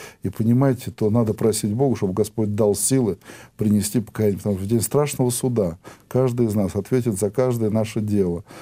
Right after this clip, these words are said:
Вот. Одно дело, что если мы по неведению что-то, э, забыли и не принесли в этом покаяние, другое дело, что мы всю жизнь это помнили, несли, тяготили. Ведь это тяготит вашу душу. Принесите покаяние и забудьте об этом грехе.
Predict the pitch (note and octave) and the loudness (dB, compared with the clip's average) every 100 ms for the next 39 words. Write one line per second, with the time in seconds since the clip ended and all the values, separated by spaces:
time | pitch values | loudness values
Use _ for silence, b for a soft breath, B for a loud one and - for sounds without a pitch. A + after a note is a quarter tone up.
0 | B - G2 F2+ G2 A#2 C3+ A#2 A2 G#2 | B -4 -2 0 0 2 4 4 2 2
1 | A2 G#2+ G#2+ G#2 G2+ A#2 A2+ B2+ C#3+ B2+ | 0 0 0 -2 2 2 4 4 2 2
2 | G#2+ G2+ - G#2 G2 - B B - G2+ | 2 0 -2 -4 -4 -10 B B -4 0
3 | G2+ G2+ G2 G2 F#2+ F#2+ A#2+ A2 B2 G#2 | 2 4 2 2 2 2 2 4 4 4
4 | G2+ G2+ G2+ G#2+ G#2+ G#2+ G#2+ G2+ G#2 F#2+ | 2 2 0 0 0 2 2 2 2 -2
5 | - G2+ G2 G#2 G#2+ G#2+ G#2 G2+ G2+ F#2 | 0 0 2 0 0 2 2 2 2 2
6 | G#2+ G2+ G2+ B B - - A#2 A2+ G2 | -2 -2 -4 B B -10 0 2 2 2
7 | G2+ F#2 G2 C#3 C#3 A#2+ F2+ F2+ G2 G2 | 2 0 0 2 4 4 4 4 2 2
8 | A#2+ A#2+ G2+ F#2+ G2+ G#2+ B B - G2 | 0 0 -2 -2 0 -2 B B -8 0
9 | B2+ - G#2+ B B - G#2 B2+ A#2+ B2 | 0 0 -8 B B -6 -2 2 2 2
10 | C3 G2+ F#2+ - F#2+ F#2 - - B2 C3 | 0 0 -2 -2 -4 -6 -6 0 2 2
11 | F3+ C#3+ - - G#2 G#2 G2 G#2+ A2 G2+ | 0 -2 -6 -2 2 2 2 0 0 0
12 | G#2 - E2+ D#2+ - - E2 F2 E2 F2 | -2 -4 -6 -6 -8 -12 -8 -8 -8 -10